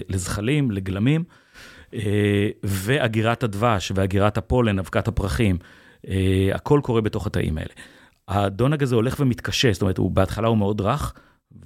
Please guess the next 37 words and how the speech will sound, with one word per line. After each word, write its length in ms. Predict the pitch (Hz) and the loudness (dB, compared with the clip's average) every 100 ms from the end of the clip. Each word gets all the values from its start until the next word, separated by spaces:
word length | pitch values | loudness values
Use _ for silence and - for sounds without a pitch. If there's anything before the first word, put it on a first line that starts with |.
| 90 | -6
וככל 380 | 98 104 123 | -2 0 0
שעוברים 400 | 120 110 104 113 | 2 0 0 0
הימים, 640 | 101 92 90 90 113 151 135 | 2 0 -2 0 0 0 0
החודשים 520 | - 104 90 151 151 | -2 -4 -2 0 2
והשנים, 460 | 98 90 107 139 147 | 2 0 0 2 0
הוא 160 | 104 | 0
מתקשה 360 | 104 - 107 147 | 0 0 -2 0
והוא 180 | 120 107 | 0 0
נהיה 140 | 101 101 | 0 0
גם 280 | 107 101 - - | 0 0 -2 -10
מאוד 260 | 104 104 104 | -6 -2 0
מאוד 200 | 101 101 | 0 0
כהה. 260 | - 87 95 - _ _ - - _ | -2 -4 -4 -10 _ _ -20 -20 _
אה, 240 | 90 95 87 | -6 -4 0
כן, 160 | - 196 | 0 0
וזו 160 | 113 95 | 0 0
קונסטרוקציה 460 | 98 - 123 - | 0 -2 -2 0
מאוד 200 | 120 113 | 2 2
מאוד 160 | 123 131 | -2 -4
חזקה, 340 | 123 131 - | -4 -4 -4
סך 200 | - - | -6 -8
הכל. 160 | 123 90 - - - - - | -14 -20 -20 -20 -20 -20 -10
אה, 340 | - 98 98 104 - | -2 2 2 0 0
אנחנו, 680 | 104 110 - 135 127 117 - - - - | 2 2 2 2 2 -2 -8 -18 -20 -10
הן 180 | 120 117 | -4 0
בונות 260 | 107 120 120 | 2 0 -2
את 60 | |
זה 80 | 110 | -2
בתוך 300 | 95 - - | 0 -2 0
מסגרות 400 | 110 101 101 107 | -2 0 0 0
שעשויות 400 | 104 90 98 95 | 0 0 0 2
מעץ, 400 | 90 90 - - - - - _ _ | 0 0 -4 -10 -18 -20 -20 _ _
ואני 200 | 98 104 | -4 0
מוציא 360 | 104 - 131 131 | 0 0 0 0
את 100 | 127 | 2
המסגרות 520 | 113 101 104 98 101 | 0 0 -2 0 0
האלה, 340 | 92 92 98 | 0 0 -2